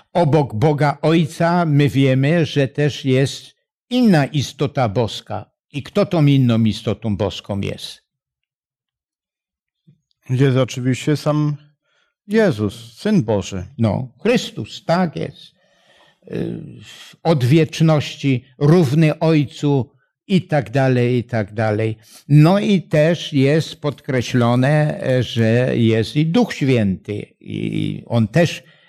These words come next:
Speaker 1: e, ma szczególną, szczególną w tym wypadku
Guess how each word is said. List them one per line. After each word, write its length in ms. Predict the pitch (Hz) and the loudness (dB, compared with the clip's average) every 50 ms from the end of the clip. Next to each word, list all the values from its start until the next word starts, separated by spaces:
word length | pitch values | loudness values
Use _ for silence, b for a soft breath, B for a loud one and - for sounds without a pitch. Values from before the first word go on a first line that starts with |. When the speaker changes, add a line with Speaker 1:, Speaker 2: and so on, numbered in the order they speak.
| b _ | b _
Speaker 1:
e, 80 | - 117 120 120 123 123 117 - - | -4 -2 0 0 2 0 0 -2 -2
ma 440 | 127 120 117 127 135 143 143 143 147 - - | 0 2 4 4 4 2 0 -2 -4 -8 -10
szczególną, 1080 | - - - - - 151 120 107 139 139 135 131 131 127 127 127 127 123 113 104 113 | -12 -10 -4 0 0 0 2 2 2 4 4 4 2 2 2 2 2 0 0 -2 -6
szczególną 840 | 113 - - - 143 120 98 110 120 123 120 113 113 113 110 110 104 | -10 -12 -8 -4 -2 -2 0 2 2 2 4 4 4 4 2 2 0
w 140 | - - - | -2 -6 -6
tym 160 | - 120 101 | -2 -2 0
wypadku 800 | 92 107 101 - - 113 110 104 - - _ - 113 110 113 107 | 0 0 -2 -2 -4 -4 -6 -6 -8 -12 _ -4 -2 -2 -2 -2